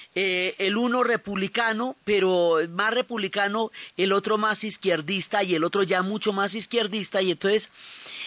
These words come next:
al tratar de modernizarla y enfrentarse a las tribus ancestrales, se rompe el país en ese momento,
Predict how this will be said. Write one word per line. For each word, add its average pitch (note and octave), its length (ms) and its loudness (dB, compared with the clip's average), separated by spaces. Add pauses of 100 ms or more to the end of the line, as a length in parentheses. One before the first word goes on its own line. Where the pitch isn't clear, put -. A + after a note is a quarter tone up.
(220)
al F#3+ 220 0
tratar G#3 440 0
de C4+ 120 0
modernizarla D#3+ 960 -2 (180)
y F3 160 2
enfrentarse F3 720 0
a G#3 60 2
las F3 200 0
tribus F#3+ 520 -2 (480)
ancestrales, E3+ 880 -2 (340)
se F3 180 0
rompe F#3 480 2
el D#3 120 0
país F3 440 0
en D#3+ 100 -2
ese D3 200 -2
momento, C#3+ 500 -4